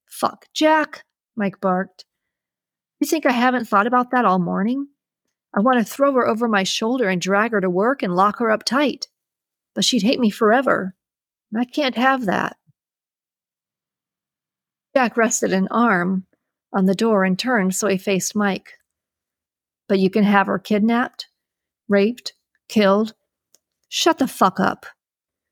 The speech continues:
Jack hated to see his friend like this. Mike really was in a fucked if you do and fucked if you don't position. "She's what? I'm guessing around one ten?"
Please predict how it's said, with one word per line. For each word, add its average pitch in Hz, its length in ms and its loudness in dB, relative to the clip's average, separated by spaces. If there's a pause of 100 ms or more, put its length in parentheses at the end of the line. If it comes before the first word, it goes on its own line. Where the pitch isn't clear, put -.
(800)
Jack 226 260 2
hated 220 380 0
to 180 60 -10
see 220 180 -4
his 202 140 0
friend 226 260 0
like 185 280 -2
this. 196 400 -6 (600)
Mike 233 220 0
really 220 240 4
was 196 400 2
in 196 80 -2
a 208 80 -2
fucked 247 360 -4
if 214 140 -4
you 208 120 0
do 202 360 2
and 180 180 -6
fucked - 340 -6
if - 160 -8
you 202 80 0
don't 233 280 0
position. 208 640 -4 (960)
"She's 240 260 0
what? 202 280 0 (500)
I'm 208 100 2
guessing 226 280 0
around 214 220 2
one 214 200 2
ten?" 247 420 -2